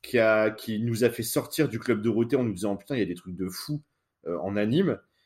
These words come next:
Mais après, en manga, euh, c'est un peu plus tard où il y a eu vraiment, je trouve, euh, je me souviens, bah, avec Pika, en fait, notamment,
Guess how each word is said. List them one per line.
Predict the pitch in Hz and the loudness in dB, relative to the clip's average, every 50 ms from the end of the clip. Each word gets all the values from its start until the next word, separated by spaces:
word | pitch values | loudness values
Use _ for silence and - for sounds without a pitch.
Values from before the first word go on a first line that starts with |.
| _ _ _ _ _ _ _ _ _ | _ _ _ _ _ _ _ _ _
Mais | 113 113 123 127 | 2 6 8 10
après, | 135 147 - - 190 | 10 8 8 6 6
en | 185 156 | 6 6
manga, | 135 123 123 127 131 120 139 147 190 202 - - - _ _ _ _ _ - | 6 6 4 4 6 6 6 6 6 4 -2 -10 -18 _ _ _ _ _ -6
euh, | 104 101 | -6 -4
c'est | - - 117 - - - - | -4 -6 -6 -8 -8 -4 -2
un | 127 135 | -2 2
peu | 131 170 170 170 | 2 2 2 2
plus | - 147 143 - | 0 -6 -2 2
tard | 147 143 156 156 131 110 | 4 4 4 4 2 0
où | 107 | 2
il | 104 | 2
y | |
a | 113 113 | 4 4
eu | 120 131 135 | 4 2 0
vraiment, | 127 113 110 113 113 113 120 131 139 139 131 | -2 0 0 2 2 2 2 0 -2 -2 -4
je | 123 | -6
trouve, | - - 123 127 135 127 117 | -8 -8 -8 -6 -2 2 2
euh, | 104 98 92 90 90 90 90 90 - - _ _ _ _ _ _ _ _ _ _ _ - | 4 4 2 2 0 0 -2 -2 -6 -12 _ _ _ _ _ _ _ _ _ _ _ -18
je | 87 90 90 92 | -14 -14 -8 -2
me | 113 117 | -2 -2
souviens, | 117 117 - 123 135 143 139 127 | -2 -2 0 0 2 2 2 4
bah, | 117 113 | 4 6
avec | 110 113 120 117 - | 6 6 4 2 -2
Pika, | - 160 151 156 - 180 | -6 -6 0 4 4 4
en | 165 143 | 4 4
fait, | - - 127 123 - - | 4 2 2 2 0 -2
notamment, | 113 110 110 113 117 110 117 127 143 147 - _ | -4 -4 0 2 2 2 2 2 0 -2 -6 _